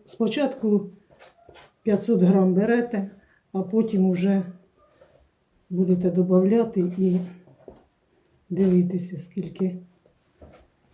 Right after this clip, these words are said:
Підтрушувати потрошку. Не треба спішити, щоб не переборщити. Тому що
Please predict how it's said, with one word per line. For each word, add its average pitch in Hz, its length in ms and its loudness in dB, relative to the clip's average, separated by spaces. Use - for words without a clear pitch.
Підтрушувати 202 800 -2
потрошку. 185 800 -4
Не 196 100 -2
треба 180 500 -2
спішити, - 720 -4
щоб 190 280 -2
не 196 120 4
переборщити. 196 1120 0
Тому 190 280 2
що - 300 -6